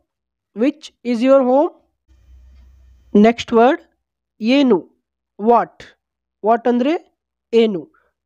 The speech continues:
"ನೀನು ಏನು ಮಾಡುತ್ತಿರುವೆ?" What are you doing? What are you doing? "ನಿನ್ನ ಮಾತಿನ ಅರ್ಥವೇನು?" What do you mean? What do you mean? ನೆಕ್ಸ್ಟ್ ವರ್ಡ್ where ಅಂದ್ರೆ ಎಲ್ಲಿ.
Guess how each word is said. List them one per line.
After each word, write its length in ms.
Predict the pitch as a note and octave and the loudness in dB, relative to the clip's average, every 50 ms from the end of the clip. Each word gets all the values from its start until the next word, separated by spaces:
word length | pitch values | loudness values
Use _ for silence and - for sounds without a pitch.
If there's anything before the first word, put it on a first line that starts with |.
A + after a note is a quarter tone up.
| _ _ _ _ A#3 | _ _ _ _ -2
"ನೀನು 360 | A3+ C4 C#4+ D4+ D4 D#4+ D4+ | 0 2 2 2 2 2 2
ಏನು 260 | B3 A#3+ C4+ C#4+ D#4+ | 4 2 2 2 0
ಮಾಡುತ್ತಿರುವೆ?" 600 | C#4 B3+ A#3 A3 G#3 - - G#3 G#3 G3+ G3+ A3+ D4 - - _ _ _ _ _ _ _ _ _ _ _ G3 | 0 0 -2 -2 -6 -6 -4 -2 0 2 2 0 0 -2 -8 _ _ _ _ _ _ _ _ _ _ _ -2
What 160 | G3 G#3+ G#3 | -2 0 0
are 180 | B3 C4 C4 C#4 | 0 0 0 0
you 200 | C#4 C#4 C4 A3 | -2 -4 -4 -2
doing? 300 | B3+ B3+ C4+ D4+ E4 F4+ - _ _ _ _ _ _ _ _ _ _ _ _ _ _ F#3+ | -2 -2 -2 -2 -4 -6 -8 _ _ _ _ _ _ _ _ _ _ _ _ _ _ -2
What 180 | G3+ G#3+ G#3+ | 0 0 0
are 200 | A3+ B3+ B3+ A#3+ | 0 0 0 0
you 120 | C4 C4+ B3+ | -2 -6 -4
doing? 360 | G#3 B3 B3 C4+ D4 D4+ D#4+ - _ _ _ _ _ _ _ _ _ _ _ _ _ _ _ | -4 -2 -2 -2 -2 -4 -6 -8 _ _ _ _ _ _ _ _ _ _ _ _ _ _ _
"ನಿನ್ನ 240 | A#3+ C#4 D4 D4+ E4 D#4+ | -2 0 0 2 2 2
ಮಾತಿನ 440 | C#4 C4 C4+ C#4 C#4+ C4+ - D4 C#4+ - - - | 2 2 0 0 0 -2 -2 -2 -2 -2 0 -2
ಅರ್ಥವೇನು?" 580 | A3+ A#3+ - _ - C#4 C#4 B3+ A#3+ A#3 G#3 E3+ - _ _ _ _ _ _ _ _ _ _ | -4 -4 -2 _ -2 0 0 0 0 -2 -4 -6 -8 _ _ _ _ _ _ _ _ _ _
What 160 | G3 G#3 A3 G#3 | -2 -2 0 0
do 80 | C4+ | 0
you 160 | C#4 C#4 C#4 B3 | 0 0 0 0
mean? 280 | C4 D4+ D#4+ D#4 C4 G#3 F#3 F#3 E3+ - _ _ _ _ _ _ _ _ _ | 0 0 0 0 -2 -4 -6 -8 -12 -16 _ _ _ _ _ _ _ _ _
What 200 | G3+ G3+ G3+ F#3+ | -2 -2 0 0
do 40 | A#3 | 0
you 240 | A3+ C4 D#4 F#4 G4 - - _ _ _ _ _ _ - | 2 2 2 2 2 0 -6 _ _ _ _ _ _ 0
mean? 400 | B3+ D4 E4 D#4 A3 F#3 F3 F3 - _ _ _ _ _ _ _ _ _ _ _ _ _ _ | 2 2 2 2 0 -2 -6 -8 -14 _ _ _ _ _ _ _ _ _ _ _ _ _ _
ನೆಕ್ಸ್ಟ್ 280 | A3 A3+ A3+ - - C#4 | -2 -2 -2 -2 -2 0
ವರ್ಡ್ 300 | B3+ B3+ C#4+ F4 - - _ _ _ _ _ _ _ _ _ _ _ _ _ _ _ _ _ _ - G3 | 2 2 2 0 -2 -8 _ _ _ _ _ _ _ _ _ _ _ _ _ _ _ _ _ _ -2 2
where 300 | F#3+ A#3 A#3 A3+ F#3 - - _ _ _ - | 2 4 4 2 0 -4 -10 _ _ _ -10
ಅಂದ್ರೆ 500 | G3+ A3+ A#3+ C4+ D#4 E4 E4 _ _ _ - | -8 -6 -4 -4 -6 -6 -8 _ _ _ -4
ಎಲ್ಲಿ. 440 | G3+ A3 A3 G#3+ F#3 D#3 C3+ - | -2 -2 -2 -2 -4 -8 -10 -12